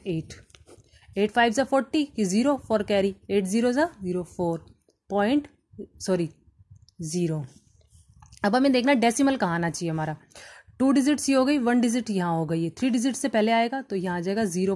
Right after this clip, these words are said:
पॉइंट ज़ीरो फ़ोर ज़ीरो। अब इसके हम मल्टीप्लाई कराएंगे थ्री पॉइंट फ़ाइव से। अब इसके थर्टी फ़ाइव से मल्टीप्लाई कराएंगे, थर्टी फ़ाइव ज़ीरो जा ज़ीरो and थर्टी फ़ाइव फ़ोर जा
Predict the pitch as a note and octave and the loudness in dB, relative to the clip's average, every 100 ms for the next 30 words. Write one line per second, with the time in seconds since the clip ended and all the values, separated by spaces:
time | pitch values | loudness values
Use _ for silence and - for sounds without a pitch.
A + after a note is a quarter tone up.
0 | F#3+ F#3+ A#3+ G3+ E3+ F#3+ C#4+ - - - | -2 -2 -2 -2 -2 0 0 -4 -20 -20
1 | _ - A3 E3+ D#3+ D3+ C#3+ - - - | _ 2 2 2 -2 -6 -10 -18 -20 -12
2 | - C4+ D4+ - D4 C#4 B3+ C4 B3+ A#3+ | 0 4 4 4 4 4 2 2 0 2
3 | G#3 F#3+ A#3 - G#3 G#3+ G#3 A#3+ D4 - | 0 0 -2 -2 -2 0 0 0 0 -4
4 | _ _ _ - E3 D#3+ - D#3+ C3 _ | _ _ _ 0 0 0 -6 -12 -12 _
5 | _ _ - - _ _ - _ _ _ | _ _ -20 -20 _ _ -20 _ _ _
6 | _ _ - - F#3+ G3 - A3 G#3 G#3 | _ _ -20 -6 -2 -2 -2 -6 -4 -4
7 | C4+ B3+ A#3+ C4 B3 A#3 A3+ A3 G#3+ F#3 | 0 0 0 -2 -2 -2 -2 -2 0 -2
8 | G3 B3+ - - - - _ _ _ - | -2 -6 -8 -20 -20 -20 _ _ _ -20
9 | _ _ _ _ _ _ - _ _ - | _ _ _ _ _ _ -20 _ _ -20
10 | _ - G3 C4+ B3 C4 A3 B3+ C4 D4 | _ -6 -4 -2 0 0 2 0 0 0
11 | A#3 E3+ D#3+ E3 E3 D3+ - _ - _ | -4 -14 -6 -4 -4 -6 -12 _ -20 _
12 | - _ - F3+ G3 G3+ A#3+ B3 - C4 | -20 _ -8 -4 -4 -4 -2 -2 -2 -2
13 | B3+ E4 | 2 0